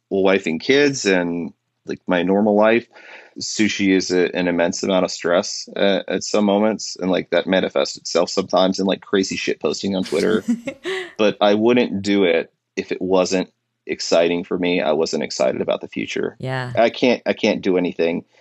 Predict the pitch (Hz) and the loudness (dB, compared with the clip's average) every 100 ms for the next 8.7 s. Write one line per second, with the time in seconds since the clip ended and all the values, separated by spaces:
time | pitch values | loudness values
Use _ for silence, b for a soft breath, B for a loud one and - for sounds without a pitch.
0 | b b - 98 92 85 73 73 - 71 | b b 0 2 4 2 0 -2 0 0
1 | 67 60 58 - - _ _ _ _ - | 0 -2 -2 -2 -8 _ _ _ _ -8
2 | 311 508 494 - 277 226 202 170 143 170 | 0 2 2 2 0 2 2 2 2 0
3 | - 190 185 208 190 202 202 208 196 202 | 0 -2 0 0 0 0 -4 -2 0 0
4 | 208 214 208 _ _ _ _ _ - 196 | 0 -2 -8 _ _ _ _ _ -2 0
5 | 185 208 208 - - - 190 185 196 233 | 2 0 0 -4 -8 -4 -4 -4 -6 -4
6 | 233 208 208 190 156 139 147 - - - | -4 -2 -2 0 -2 -2 -6 -6 -6 -8
7 | - 160 - 165 160 208 175 160 156 139 | -8 -8 -2 -2 -2 -4 -4 -4 -6 -6
8 | 139 - 147 143 139 127 110 | -6 -6 -4 -4 -6 -6 -10